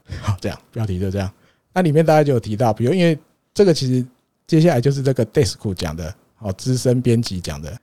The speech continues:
他的看法是说，新庄刚志在选手时代就是一个背力很强的外野手，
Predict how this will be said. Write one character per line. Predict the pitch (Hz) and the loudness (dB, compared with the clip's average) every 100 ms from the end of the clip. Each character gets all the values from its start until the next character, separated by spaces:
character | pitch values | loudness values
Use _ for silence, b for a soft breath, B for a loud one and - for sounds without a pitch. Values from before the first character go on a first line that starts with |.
| _ | _
他 | - 170 | -2 2
的 | 165 | 2
看 | - 165 | 4 2
法 | 107 90 | 0 -2
是 | 117 | -2
说， | 120 117 113 120 - _ _ | 0 2 2 0 -6 _ _
新 | - 151 | -6 0
庄 | 156 | 2
刚 | 151 156 | 2 2
志 | |
在 | 143 151 | 2 0
选 | - 120 | 0 -2
手 | 117 | 0
时 | 95 | 0
代 | 110 113 | 0 0
就 | 110 | 0
是 | 110 | -2
一 | 101 | -2
个 | 104 | -2
背 | - 117 107 | -4 -2 0
力 | 98 | 0
很 | |
强 | 85 - 80 | -2 -6 -6
的 | 90 | -4
外 | 95 98 | -2 -2
野 | 85 | -4
手， | - | -8